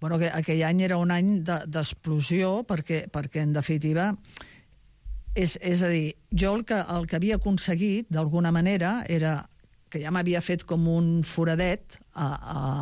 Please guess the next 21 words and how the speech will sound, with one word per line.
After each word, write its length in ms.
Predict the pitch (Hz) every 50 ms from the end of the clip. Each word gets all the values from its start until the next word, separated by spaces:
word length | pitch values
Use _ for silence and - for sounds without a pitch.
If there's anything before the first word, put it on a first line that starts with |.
| 143 139 - - - -
a 100 | - - 160
premsa, 500 | - 175 180 180 175 175 - - 180 190
no? 360 | 175 139 196 302 294 185 147 -
Llavors, 340 | 151 143 - - 151 151
doncs, 240 | - 151 143 123 -
col·laborava 580 | - - 156 151 143 143 147 147 147 151 156 156 151
amb, 140 | 143 143 -
amb 240 | - 160 139 135 143
La 120 | 143 139
Vanguardia, 580 | 139 143 151 160 185 190 185 180 170 175 220 262 269 - - - - - - - - - - - - - - - - - - - - -
i, 440 | - 208 196 196 190 190 180 175
i, 80 | 185 170
clar, 220 | 151 175 180 190
aquell 160 | 175 170 160 165
any 220 | 165 180 190 208
hi 80 | 208 202
havia 160 | 180 185 170 165
molta 160 | 160 160 160
feina 240 | - 160 147 156 180
per 140 | - 190 175
tothom. 300 | 165 139 - 190 226